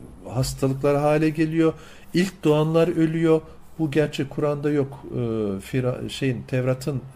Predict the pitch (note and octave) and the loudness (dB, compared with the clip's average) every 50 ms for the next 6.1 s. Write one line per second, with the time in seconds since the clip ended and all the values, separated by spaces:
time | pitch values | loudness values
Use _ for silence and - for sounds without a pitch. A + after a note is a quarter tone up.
0 | - - - - - - B2 D3 A3 B3 A3+ F#3 B2+ G2 - - - - - - | -18 -16 -14 -12 -6 -2 -2 0 0 2 2 2 0 0 -4 -8 -20 -20 -20 -20
1 | - - - - - C3+ C3+ B2+ B2 A#2+ A#2+ A2+ A2+ A2+ A2 G#2+ G#2 G2+ G2+ G2+ | -20 -20 -18 -12 -6 -2 0 2 4 4 4 4 2 2 0 0 0 -2 -4 -4
2 | - - - - - - - - - - - - - - - - - - - C3 | -6 -8 -12 -14 -16 -18 -20 -20 -20 -20 -20 -20 -20 -20 -20 -20 -20 -14 -6 0
3 | C#3 D#3 E3+ E3 C#3 C#3+ E3+ G3 G3 F3 F3+ F3 F3 E3 F3+ F#3 F#3 D#3 D3+ - | 2 2 2 2 2 2 4 6 6 6 6 4 4 6 6 4 4 4 2 4
4 | C4 D#4+ - - - - - F3 D#3 E3 G#3+ C#4 E4 - - - - - - - | 2 2 2 0 -10 -6 -2 0 2 2 2 2 0 -4 -8 -20 -20 -20 -20 -20
5 | - - - - E3+ D3+ E3 F3 F#3 F#3 - - C#4 C4+ - C4 D#3+ C#3 D3 F#3 | -20 -10 -2 0 4 6 6 6 4 4 2 0 0 0 0 -2 0 2 2 2
6 | D4+ | 0